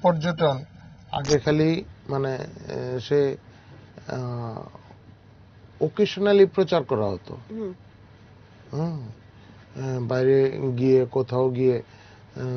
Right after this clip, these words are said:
Speaker 1: ত্রিপুরার কোনো একটা বিষয়কে তুলে ধরা হলো,
Speaker 2: হুম।
Speaker 1: এরকমটা করা হতো। এই, এই বললাম না, নীতিগত অবস্থান।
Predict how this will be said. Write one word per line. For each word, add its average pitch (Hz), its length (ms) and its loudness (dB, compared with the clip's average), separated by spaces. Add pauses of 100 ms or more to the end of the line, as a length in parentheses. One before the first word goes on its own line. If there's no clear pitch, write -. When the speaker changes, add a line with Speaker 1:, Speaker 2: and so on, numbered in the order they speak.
(260)
Speaker 1:
ত্রিপুরার 127 400 -2
কোনো 131 260 -4
একটা 131 240 -4
বিষয়কে 127 500 -2
তুলে 147 300 0
ধরা 120 260 -2
হলো, 107 220 0
Speaker 2:
হুম। 92 120 -8 (360)
Speaker 1:
এরকমটা 170 440 0
করা 139 260 4
হতো। - 240 -6 (840)
এই, 127 180 0 (120)
এই 208 120 0
বললাম 196 380 8
না, 240 120 6 (380)
নীতিগত 220 640 10
অবস্থান। 165 680 10